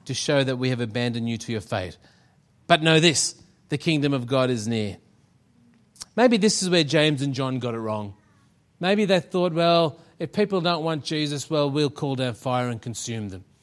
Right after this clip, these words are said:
Jesus isn't saying that at all. I think what he's identifying is that people who reject him, there is an outcome. There is a risk. There is a risk of a,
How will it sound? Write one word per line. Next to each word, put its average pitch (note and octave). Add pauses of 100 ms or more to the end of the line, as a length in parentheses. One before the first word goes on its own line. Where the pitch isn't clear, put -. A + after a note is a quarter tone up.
(260)
Jesus G3+
isn't D#3
saying D3+
that C3+
at A#2+
all. A2+ (1000)
I D#3
think G3
what E3+
he's D#3+
identifying D3
is B2
that C3
people D3+
who C3+
reject B2+
him, G#2+ (760)
there C#3+
is C#3+
an C#3+
outcome. B2 (1400)
There D#3+
is E3
a E3
risk. - (1400)
There F3
is E3
a E3
risk E3
of D#3
a, C#3+